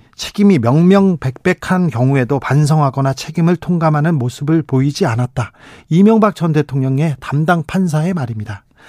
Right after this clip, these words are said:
나는 사기업에서나 공직에서나 사욕을 앞세운 적이 한 번도 없다고 자부할 수 있습니다.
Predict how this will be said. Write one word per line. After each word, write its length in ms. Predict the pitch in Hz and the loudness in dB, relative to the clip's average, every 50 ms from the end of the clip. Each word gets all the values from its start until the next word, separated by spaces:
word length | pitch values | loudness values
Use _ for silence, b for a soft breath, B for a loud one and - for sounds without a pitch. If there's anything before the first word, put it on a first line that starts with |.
| B B B B B B B B B B | B B B B B B B B B B
나는 320 | 143 160 190 208 190 165 | 0 2 2 2 0 0
사기업에서나 920 | 143 - - 202 190 175 190 214 202 180 165 165 151 - 143 139 160 151 | -2 -6 -8 -10 -8 -2 0 2 2 2 2 0 2 2 4 4 4 4
공직에서나 800 | 139 - - 151 156 143 147 151 156 151 - - 135 131 127 139 | 2 2 4 4 4 4 2 2 0 0 0 0 0 0 0 0
사욕을 580 | - - - 185 214 226 220 180 208 226 202 175 | -2 -4 -2 0 2 2 2 2 2 0 0 0
앞세운 460 | 123 127 - - - 180 170 160 151 | -2 -6 -8 -2 0 2 2 2 2
적이 220 | 147 139 131 143 | 0 0 -2 -2
한 340 | 139 - - 208 214 214 190 | -6 -4 2 2 4 4 4
번도 400 | 214 214 202 190 208 196 165 143 | 4 4 4 4 4 2 2 2
없다고 460 | 143 - - - 151 147 139 165 170 | -2 -4 -2 -2 -2 -2 -2 -6 -8
자부할 540 | - - - 135 139 127 139 160 170 170 160 | -8 -10 -10 -10 -8 -6 -4 -2 0 0 -2
수 160 | - - 185 | -2 -2 -4
있습니다. 480 | 165 135 - - 170 160 156 139 123 | -4 -4 -2 -2 0 0 0 -2 -8